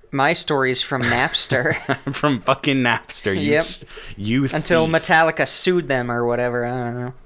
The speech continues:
Speaker 2: Was it Metallica?
Speaker 1: Pretty sure it was the
Speaker 2: It sounds like a Metallica thing to do.
Speaker 1: Yeah. N-,
Speaker 2: Like
Speaker 1: well,
Speaker 2: it
Speaker 1: not a Metallica thing, but whatever that dude's name is who looks like a toe. The singer.
Speaker 2: The lead singer?
Speaker 1: Why don't I know
Speaker 2: Uh,
Speaker 1: his name?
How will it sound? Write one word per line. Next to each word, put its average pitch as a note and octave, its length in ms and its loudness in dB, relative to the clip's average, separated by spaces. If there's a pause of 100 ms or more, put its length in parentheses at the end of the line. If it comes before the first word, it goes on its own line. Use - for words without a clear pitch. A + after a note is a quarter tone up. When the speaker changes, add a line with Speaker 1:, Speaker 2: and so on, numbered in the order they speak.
Speaker 2:
Was D3+ 180 -4
it F3+ 80 -4
Metallica? F#3+ 560 -8 (500)
Speaker 1:
Pretty C#4 160 -6
sure G3+ 240 -2
it G3 40 0
was F3+ 180 -4
the D#3+ 280 -6 (280)
Speaker 2:
It - 140 -4
sounds F3 380 2
like E3+ 160 0
a D3 40 -2
Metallica G#2 520 -2
thing F2 220 -6
to C#2 80 -6
do. C#2+ 180 -6
Speaker 1:
Yeah. C#3+ 420 0
N-, F3 100 -6
Speaker 2:
Like F#3+ 80 0
Speaker 1:
well, F#3 100 4
Speaker 2:
it - 20 -2
Speaker 1:
not G#3+ 160 2
a F3 40 2
Metallica D3 460 0
thing, A#2+ 300 -6
but C3 240 -2
whatever C#3+ 300 0
that A#2+ 120 0
dude's B2+ 240 -4
name B2 340 -4
is A#2 200 -4
who C3+ 80 -6
looks B2 220 -6
like B2 100 -4
a A2 60 -4
toe. B2+ 400 -4 (320)
The B2 80 -8
singer. - 400 -2
Speaker 2:
The - 60 -16
lead F3+ 180 -4
singer? F#2+ 400 -6
Speaker 1:
Why E3+ 120 -8
don't E3+ 140 -4
I F2+ 80 0
know F2+ 160 0
Speaker 2:
Uh, - 20 0
Speaker 1:
his C3+ 120 -4
name? C3 420 -6